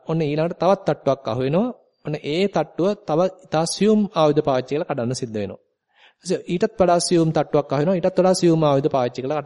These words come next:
කඩන්න සිද්ධ වෙනවා. ඔන්න ඔය වගේ අපේ ඉතින් මේ හිතා ගන්න ත-, බැරි තරම්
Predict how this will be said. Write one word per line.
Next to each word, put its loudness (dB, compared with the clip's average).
කඩන්න -6
සිද්ධ -8
වෙනවා. -8
ඔන්න 2
ඔය 4
වගේ -2
අපේ -4
ඉතින් -4
මේ 0
හිතා 0
ගන්න 2
ත-, -6
බැරි -4
තරම් -2